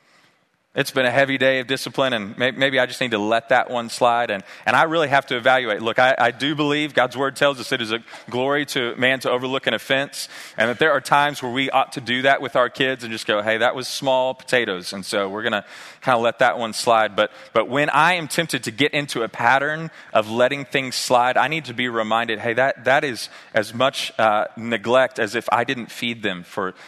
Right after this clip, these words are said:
the next three days." For me not to tell my kids, "Hey, don't do this.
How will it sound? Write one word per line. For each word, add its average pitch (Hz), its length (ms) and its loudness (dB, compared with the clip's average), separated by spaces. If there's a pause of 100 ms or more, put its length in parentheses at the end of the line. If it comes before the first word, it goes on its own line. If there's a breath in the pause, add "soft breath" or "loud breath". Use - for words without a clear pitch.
(140 loud breath)
the 101 80 -2
next - 240 -2
three 90 180 -6
days." - 460 -12 (1200)
For 120 120 -4
me 135 220 -2
not 131 400 0
to 135 340 -4 (460 loud breath)
tell 147 220 2
my 127 160 2
kids, 123 400 -6
"Hey, 127 180 -6
don't 127 460 -2 (120)
do 120 400 -8
this. - 420 -10